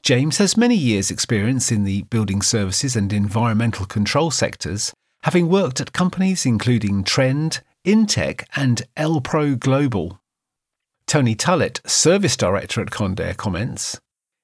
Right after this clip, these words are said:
"It is with great pleasure that we welcome James to the Condair Service Department. We take pride in being able to supply our customers the manufacturer's expertise on site. Professional installation of our equipment is the first step in ensuring a successful humidity control project.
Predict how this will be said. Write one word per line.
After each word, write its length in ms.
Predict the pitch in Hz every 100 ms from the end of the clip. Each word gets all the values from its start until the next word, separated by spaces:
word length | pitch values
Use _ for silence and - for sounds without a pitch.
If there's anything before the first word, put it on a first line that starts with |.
| -
"It 100 | 190
is 180 | 220 -
with 220 | 214 -
great 400 | 196 226 214 -
pleasure 340 | - 170 123
that 120 | 104
we 120 | 107 104
welcome 460 | 113 123 127 139
James 380 | 127 131 117 107
to 100 | 117
the 80 | 104
Condair 460 | - 139 127 113
Service 360 | - 127 117 104
Department. 680 | - - 85 71 78 - - _ _ _ _ -
We 80 |
take 280 | 113 120 113
pride 380 | - 123 139 110
in 200 | 98 101
being 200 | 107 101
able 200 | 101 98
to 100 | -
supply 400 | - - 139 151
our 100 | 87
customers 600 | - 101 - 80 110 123
the 140 | - 123
manufacturer's 920 | 120 143 147 127 - 123 - 113 -
expertise 680 | 160 131 - 127 - 190 107
on 160 | 131 131
site. 520 | - 175 98 - - _ _ _ _ _ _ _ -
Professional 500 | - - 123 - 113
installation 600 | 113 - 110 113 135 -
of 80 | 120
our 140 | 107
equipment 480 | 110 240 190 104 110
is 120 | 107
the 100 | 123
first 320 | - 240 208
step 320 | - 233 185
in 60 | 123
ensuring 460 | 117 107 160 127 113
a 60 |
successful 680 | - 120 - - 190 - 117
humidity 580 | - 147 160 - - 113
control 360 | 131 123 160
project. 600 | 170 - - 73 - -